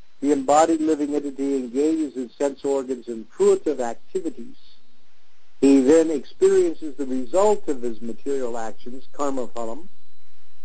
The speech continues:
by wandering through this world in so-called happiness and distress. Uh, so this is the, this is his adventures.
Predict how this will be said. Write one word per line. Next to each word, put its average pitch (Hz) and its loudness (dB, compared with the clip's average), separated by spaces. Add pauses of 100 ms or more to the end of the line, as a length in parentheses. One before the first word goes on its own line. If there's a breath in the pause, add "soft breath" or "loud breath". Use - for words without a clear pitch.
by 120 10
wandering 160 8
through 139 0
this 120 -2
world 123 2
in 110 -2
so-called 120 0
happiness 110 0 (160)
and 101 -2
distress. - -2 (360)
Uh, - -2 (1600)
so 131 8
this 160 6
is 151 4
the, 143 6
this 135 4
is 135 4
his 123 4
adventures. 135 4